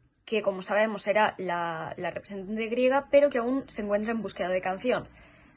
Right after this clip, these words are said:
Eh, los plazos para mandar esta canción que pudiera representar a, a Grecia se cerrarán el día uno de diciembre y este año contamos con una novedad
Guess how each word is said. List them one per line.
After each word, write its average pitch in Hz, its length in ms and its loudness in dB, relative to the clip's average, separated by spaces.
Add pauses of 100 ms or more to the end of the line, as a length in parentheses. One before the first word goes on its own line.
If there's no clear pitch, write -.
Eh, 214 160 0
los 208 200 -2
plazos 254 500 0
para 190 600 0
mandar 202 340 0
esta 208 160 -4
canción 208 320 -2
que 190 80 -6
pudiera 202 320 0
representar 196 800 -2
a, 170 400 -4
a - 180 -4
Grecia 208 460 -4 (260)
se 214 160 -4
cerrarán 220 380 4
el 214 140 -2
día 208 180 4
uno 185 160 0
de 214 100 2
diciembre 262 600 0 (460)
y 311 420 2
este 247 320 4
año 269 200 2
contamos 240 360 0
con 220 120 -4
una 240 160 0
novedad 226 460 2